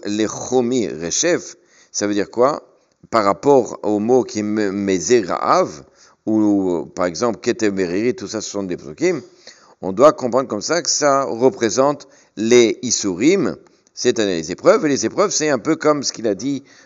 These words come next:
euh, Rabbi Yitzhak, la famine. D'accord ? Chas v'shalom. Tout comme les démons. Ça fait partie des épreuves. <clears throat> Alors sur ça, il dit, Amar le Rabbi Yochanan,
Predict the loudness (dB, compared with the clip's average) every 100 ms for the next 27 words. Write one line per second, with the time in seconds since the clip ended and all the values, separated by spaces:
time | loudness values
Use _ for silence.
0 | _ 0 2 2 -2 -4 0 0 0 -2
1 | 0 0 0 -4 -14 _ _ _ -2 -2
2 | -2 -4 -4 -4 -8 -12 _ _ _ _
3 | _ _ _ _ _ -20 -20 -20 -10 2
4 | 4 4 0 2 2 2 0 -4 -4 -8
5 | _ _ -20 -20 -20 -16 -4 -4 0 -2
6 | -2 -4 -4 -8 -16 -18 _ _ _ -20
7 | _ _ _ _ _ _ _ _ 0 0
8 | -2 -4 -4 -2 -2 0 4 4 6 4
9 | 4 2 0 -2 0 0 0 0 0 0
10 | -2 -4 -2 -2 0 -2 -2 -4 -6 -12